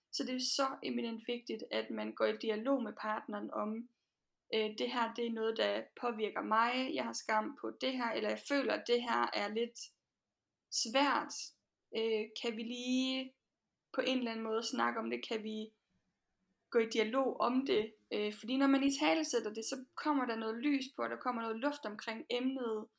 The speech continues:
og allerede her vil skammen begynde at fordufte en lille smule, fordi nu lever den ikke længere i det mørke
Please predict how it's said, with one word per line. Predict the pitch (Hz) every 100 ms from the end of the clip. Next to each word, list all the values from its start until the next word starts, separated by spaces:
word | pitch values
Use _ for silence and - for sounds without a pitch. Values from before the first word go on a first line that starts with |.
| _ -
og | 240
allerede | 277 269 254
her | 254 277 220
vil | 220
skammen | - 269 262 220 214
begynde | 220 285 285 233 214 - 214
at | 208 214 _ _ _ _ -
fordufte | 220 254 269 - 220
en | 214
lille | 208 226 240
smule, | 240 220 233 -
fordi | 226
nu | 240
lever | 247 247 285 302
den | 226 220
ikke | 220
længere | 214 220 233 226 -
i | 220
det | 220
mørke | 208 214 240 240 214